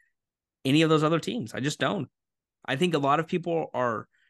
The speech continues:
I'm just talking in circles kinda here, but I think a lot of people are still looking at this Chiefs team like their last year's Chiefs team or the last four years. This is not a good football team. The defense is good. The offense is rusty, crusty,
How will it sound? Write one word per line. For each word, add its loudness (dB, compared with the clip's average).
I'm -2
just -4
talking 2
in -2
circles -8
kinda -2
here, -4
but -4
I -2
think -6
a -4
lot -4
of -6
people -4
are -6
still -6
looking -4
at -4
this -6
Chiefs -8
team -4
like -6
their -4
last -6
year's -4
Chiefs -8
team -4
or -4
the -8
last -6
four -6
years. -4
This -4
is -4
not 2
a 0
good -2
football -12
team. -16
The 2
defense 2
is -6
good. -2
The -4
offense 0
is -8
rusty, -2
crusty, 0